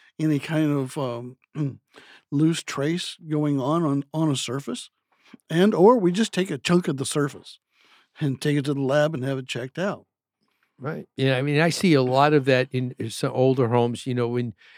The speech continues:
Speaker 2: and obviously, like you said, they used it everywhere. I mean, I know, you know, when I lived in New York and, and, and, uh, Chicago and right outside Boston, the, the,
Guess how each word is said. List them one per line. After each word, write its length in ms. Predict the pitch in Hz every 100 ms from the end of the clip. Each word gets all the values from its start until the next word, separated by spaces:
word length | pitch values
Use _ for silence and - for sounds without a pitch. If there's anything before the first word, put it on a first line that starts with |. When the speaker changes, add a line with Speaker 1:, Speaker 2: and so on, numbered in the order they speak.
| _
Speaker 2:
and 180 | 147 147
obviously, 600 | 143 156 139 127 - 123 135
like 220 | 127 117
you 80 | 135
said, 260 | - 110
they 60 | 127
used 380 | 143 160 127 131
it 140 | 123 -
everywhere. 600 | 120 120 113 101 92 107
I 80 | 117
mean, 340 | 123 123 123 120
I 180 | 135
know, 400 | 147 139 139 135 - _ _ _ -
you 140 | 135
know, 100 | 123
when 120 | 120
I 100 | 127
lived 260 | 151 156 131
in 240 | 131 127 - -
New 120 | 123
York 460 | 117 120 131 127 123
and, 240 | 113 117
and, 360 | 120 117 113 -
and, 420 | 123 113 110 104 107 _ _ -
uh, 240 | 117 107
Chicago 720 | 104 - - 135 131 127 120 117
and 420 | 120 135 139 131 -
right 160 | 123 120
outside 480 | 117 - 165 180
Boston, 500 | 123 120 107 - 117 - - - _ -
the, 380 | 135 131 127 110
the, 220 | 117